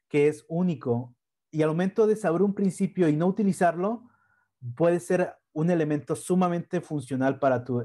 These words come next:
narrativa y tu escritura. Am,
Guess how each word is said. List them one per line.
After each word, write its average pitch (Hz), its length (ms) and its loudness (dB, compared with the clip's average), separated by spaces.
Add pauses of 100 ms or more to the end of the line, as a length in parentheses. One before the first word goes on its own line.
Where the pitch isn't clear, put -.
(120)
narrativa 123 460 -2
y 120 60 -4
tu 123 80 -10
escritura. 107 520 -12 (840)
Am, 143 560 0